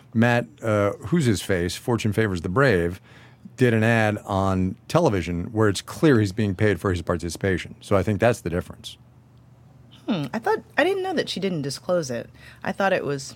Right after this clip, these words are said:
Speaker 1: Yeah, that's, that's the
Speaker 2: disclosed.
Speaker 1: thing. No, she didn't disclose that she was being paid.
Speaker 2: Yeah. All of it is icky. Just as Kai
Speaker 1: Yeah, it's
Speaker 2: said,
Speaker 1: totally
Speaker 2: don't,
Speaker 1: icky.
Speaker 2: don't s-,
Speaker 1: Don't.
Speaker 2: do it. Don't do
Speaker 1: Don't.
Speaker 2: it.
Speaker 1: Just don't.
Speaker 2: <laughs> Just
Speaker 1: Just don't.
Speaker 2: All right.
Speaker 1: Just don't.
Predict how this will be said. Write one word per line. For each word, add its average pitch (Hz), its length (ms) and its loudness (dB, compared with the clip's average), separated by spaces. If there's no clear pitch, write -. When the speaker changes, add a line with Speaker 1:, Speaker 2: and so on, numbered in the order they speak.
Speaker 1:
Yeah, 156 160 8
that's, 143 240 2
that's 151 340 2
the 147 60 0
Speaker 2:
disclosed. 180 200 2
Speaker 1:
thing. 107 120 2
No, 131 140 4
she 139 140 0
didn't 170 200 6
disclose 160 380 4
that 127 120 4
she - 100 2
was 117 140 4
being 107 200 2
paid. 127 300 0
Speaker 2:
Yeah. 135 460 -2
All 285 220 8
of 220 100 2
it 208 120 4
is - 180 -2
icky. 147 540 -4
Just - 360 -6
as 185 240 2
Kai 151 220 4
Speaker 1:
Yeah, 131 80 8
it's 107 80 0
Speaker 2:
said, - 100 -6
Speaker 1:
totally 151 220 0
Speaker 2:
don't, 175 260 -2
Speaker 1:
icky. - 120 -20
Speaker 2:
don't 170 640 -4
s-, - 180 -14
Speaker 1:
Don't. 160 300 -6
Speaker 2:
do - 120 -14
it. - 200 -16
Don't 170 220 -8
do 110 80 -8
Speaker 1:
Don't. 76 160 0
Speaker 2:
it. 87 160 -6
Speaker 1:
Just - 180 -8
don't. - 160 2
Speaker 2:
<laughs> - 40 -12
Just - 380 -4
Speaker 1:
Just - 180 -8
don't. - 160 -10
Speaker 2:
All 262 220 8
right. 170 340 2
Speaker 1:
Just - 200 -6
don't. - 120 -12